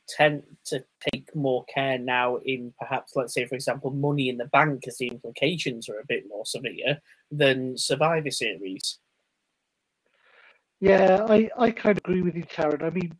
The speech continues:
Speaker 2: Survivor Series is meant to be the one time of the year where the two brands meet up and, you know, you have, like, Roman Reigns versus Big E, you have, you know, Damian Priest versus Shinsuke Nakamura. Um,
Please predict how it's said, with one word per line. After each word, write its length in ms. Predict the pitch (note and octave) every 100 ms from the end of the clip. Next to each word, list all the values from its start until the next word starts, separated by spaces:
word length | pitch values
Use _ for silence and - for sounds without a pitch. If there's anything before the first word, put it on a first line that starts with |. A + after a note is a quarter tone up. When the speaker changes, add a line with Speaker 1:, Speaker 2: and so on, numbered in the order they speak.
| _
Speaker 2:
Survivor 360 | - G#3+ G#3+ F#3
Series 400 | - D#3+ C#3+ B2
is 120 | C3+
meant 180 | D#3+ D3+
to 80 | -
be 120 | D#3+
the 120 | D3
one 160 | E3 D#3+
time 220 | D#3+ D3
of 60 |
the 120 | C#3+ C#3+
year 240 | D3 C3+ B2
where 420 | C#3+ C3+ C3+ C#3 - _ _ _ _ _ _ _ _ _
the 100 | F3
two 300 | - - F#3
brands 560 | - E3+ C#3 C3 B2+ - -
meet 280 | E3 C3 -
up 260 | D3 C3 -
and, 400 | E3 C#3+ B2+ C3 - - _ _ _ _ -
you 60 |
know, 120 | D3+ C3+
you 180 | C#3
have, 260 | B2+ D3+ C#3 -
like, 140 | -
Roman 240 | D3+ C#3 C3+
Reigns 260 | C#3+ C3 -
versus 300 | C#3+ B2+ B2 -
Big 260 | C#3+ -
E, 100 | D3 C3
you 120 | C3+
have, 240 | C#3+ B2 - _ _ _ _ _ _ _ _ _
you 80 | E3+
know, 180 | D3+ C3 - _ _ -
Damian 400 | E3+ D3 D3+ C3
Priest 340 | - D#3+ - -
versus 220 | D3+ B2+
Shinsuke 580 | - D3 C3+ - D3 C#3+
Nakamura. 880 | C#3+ C#3 - C#3+ C#3 C#3+ C#3+ C#3+ - C#4+ _ _ _ _ _ _ _ _ _ _ -
Um, 360 | F3+ D#3+ D3+